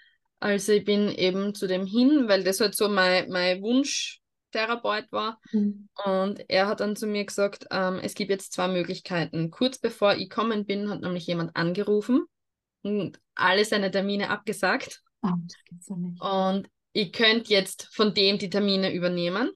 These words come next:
Speaker 2: Ja.
Speaker 1: Oder mit ein bisschen Glück kann ich in sechs Monate wiederkommen.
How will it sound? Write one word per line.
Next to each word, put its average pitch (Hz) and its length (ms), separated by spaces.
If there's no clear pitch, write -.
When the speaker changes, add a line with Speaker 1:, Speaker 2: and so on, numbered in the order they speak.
Speaker 2:
Ja. 208 320
Speaker 1:
Oder 285 460
mit 277 200
ein 247 60
bisschen 247 240
Glück 254 240
kann 220 200
ich 214 60
in 214 100
sechs 190 260
Monate 156 420
wiederkommen. 87 560